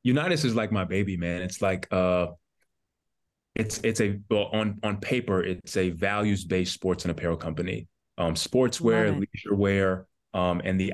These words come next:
Speaker 1: idea is to create this, this alternative to, you know, what, what's happening today. You know, I
Speaker 2: Mm-hmm.
Speaker 1: even, I don't, I didn't necessarily even like to get into the nitty-gritty of, but we know what we see. You know,
Speaker 2: Right.
Speaker 1: companies today are continuing to move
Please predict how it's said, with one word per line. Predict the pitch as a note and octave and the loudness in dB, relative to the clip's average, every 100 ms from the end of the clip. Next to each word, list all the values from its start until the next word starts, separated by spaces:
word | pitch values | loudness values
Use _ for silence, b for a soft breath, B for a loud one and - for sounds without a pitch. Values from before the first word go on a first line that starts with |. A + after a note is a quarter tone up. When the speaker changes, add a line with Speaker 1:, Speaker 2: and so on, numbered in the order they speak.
| - | -6
Speaker 1:
idea | G2 G#2 G2+ F#2+ G2+ G2 | -4 -2 -2 2 2 2
is | - F2+ - | 0 -6 -6
to | F#2 | -8
create | - G2+ F#2 F#2+ F#2+ - | -4 0 2 2 0 -2
this, | - F2+ E2+ - - _ _ _ - | 0 2 2 -2 -6 _ _ _ -4
this | G#2 F#2 | -4 -2
alternative | - F#2+ F#2 - A#2 A#2 F#2 F#2 - | -2 -2 -2 -2 2 4 4 2 0
to, | G2 F2 F2 G2+ - _ - | 0 2 2 -2 -6 _ -4
you | G2 | 0
know, | |
what, | F2+ G2 F#2+ | 2 2 2
what's | G#2+ | -2
happening | - A#2 - G2+ F2 | 0 -4 0 0 0
today. | F2 D#2 - - _ - | -4 -6 -6 -8 _ -4
You | F2 | 2
know, | F2 | 2
I | F#2 | 2
Speaker 2:
Mm-hmm. | A2 A#2 A2 | -2 -4 -4
Speaker 1:
even, | G#2 | -2
I | G2+ | 0
don't, | A2+ | 0
I | A2 | 2
didn't | A2 G2+ | 2 4
necessarily | G2+ G2+ G2 F#2 | 2 2 2 2
even | F2+ | 2
like | F2 F2+ | -2 -2
to | |
get | F2 F#2 | 0 2
into | F#2 F2+ | 2 0
the | E2+ | 0
nitty-gritty | E2+ F2+ F2+ E2+ F2+ F2 | 2 2 2 2 2 2
of, | E2 - - | 0 -4 -2
but | G#2 | 2
we | A#2+ A2+ | 4 4
know | G2+ | 4
what | G2 F#2 | 4 2
we | F#2 | -2
see. | - - F#2 - - b b | -4 -4 -4 -4 -8 b b
You | E2+ | -2
know, | |
Speaker 2:
Right. | D3 | 0
Speaker 1:
companies | A2+ G#2+ G2+ _ - | -2 0 -2 _ -4
today | F2+ F#2 | 0 2
are | F2 F2 | 2 0
continuing | - F2+ - - A2 G#2 F#2+ F#2 | -4 -4 -4 2 4 4 4 2
to | F#2 E2+ | 0 0
move | F2 F#2 F2 F#2 F#2 F2 | 2 0 0 -6 -6 -6